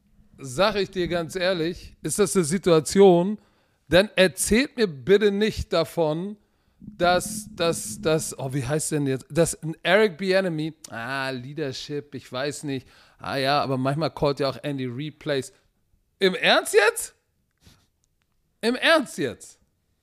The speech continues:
Ich bin gespannt, wie die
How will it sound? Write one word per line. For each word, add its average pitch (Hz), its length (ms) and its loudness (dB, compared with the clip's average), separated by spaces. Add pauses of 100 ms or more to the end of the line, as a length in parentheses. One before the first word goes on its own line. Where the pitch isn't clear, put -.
(340)
Ich 180 160 -2
bin 294 200 0
gespannt, 214 680 -2 (220)
wie 190 360 -6
die 226 540 2